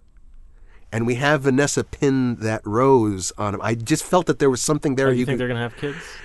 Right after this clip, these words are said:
Speaker 1: I don't think they have. Well, obviously you can't, like, it's like, oh, but I do think you could have a story where
Speaker 2: You don't think
Speaker 1: how do we, how far do we,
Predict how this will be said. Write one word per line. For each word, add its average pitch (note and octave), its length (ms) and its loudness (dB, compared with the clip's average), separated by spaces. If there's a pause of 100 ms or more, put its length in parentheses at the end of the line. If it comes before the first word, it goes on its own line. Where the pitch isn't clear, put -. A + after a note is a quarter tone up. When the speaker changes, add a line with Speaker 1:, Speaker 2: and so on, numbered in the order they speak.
(500)
Speaker 1:
I C4 80 10
don't F4 100 10
think E4+ 120 10
they B3+ 100 8
have. A#3 320 8
Well, G#3 80 12
obviously A3+ 380 10
you G#3 80 4
can't, G#3 260 8
like, F#3 220 6
it's C#3+ 120 0
like, E3 160 6
oh, D3 320 8
but A#2 220 -4
I E3+ 140 8
do D#3 300 2
think A#3 220 0
you F#3 80 2
could F3 160 6
have D#3+ 300 4
a C#3+ 60 2
story F#3 420 6
where C3 180 4
Speaker 2:
You A#2 80 2
don't A#2 100 -4
think A#2 120 -4
Speaker 1:
how D3+ 160 8
do G#3+ 80 8
we, G3 140 6
how E3+ 240 6
far F3 240 6
do E3 120 0
we, - 100 -6